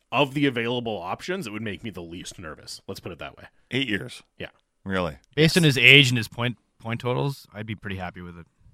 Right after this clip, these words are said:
Speaker 2: So why? 'Cause for me, I'd, I'd kinda be like, "Eh, five years." <laughs> Like, eight years is a long time.
Speaker 1: <laughs>
Speaker 2: 'Cause we've just seen, you know, I'm not saying he's gonna turn into Huberdeau or anything because there isn't,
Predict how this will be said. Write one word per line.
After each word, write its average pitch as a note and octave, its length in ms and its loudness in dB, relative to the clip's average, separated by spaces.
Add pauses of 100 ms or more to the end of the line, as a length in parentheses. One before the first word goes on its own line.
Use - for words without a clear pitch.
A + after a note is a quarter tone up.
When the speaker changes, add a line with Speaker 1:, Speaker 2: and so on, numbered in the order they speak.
(140)
Speaker 2:
So - 220 0
why? A2 500 8
'Cause B2+ 240 -2
for - 160 -2
me, B2 440 2
I'd, G#2 440 0
I'd G2 140 -4
kinda F#2+ 240 -2
be F#2 140 -2
like, F2 280 0 (420)
"Eh, C4+ 100 -2
five - 300 -8
years." A2 380 -6
<laughs> - 40 -18 (440)
Like, - 240 -10
eight A#2+ 120 -2
years B2 200 0
is G#2 80 -4
a - 20 -4
long F#2+ 240 0
time. D#2+ 380 -4 (420)
Speaker 1:
<laughs> - 480 -16
Speaker 2:
'Cause C3 260 4
we've C3+ 220 0
just D#3 220 4
seen, C#3 420 0
you A#2+ 100 2
know, G2 380 2 (400)
I'm - 80 -4
not A2+ 220 4
saying A2 680 -2
he's G2 180 -8
gonna F#2 180 -4
turn G#2 220 -2
into F2+ 220 -4
Huberdeau F#2 460 0
or F2 240 2
anything E2+ 480 -4
because E2+ 360 -4
there G2 160 0
isn't, F2+ 440 -6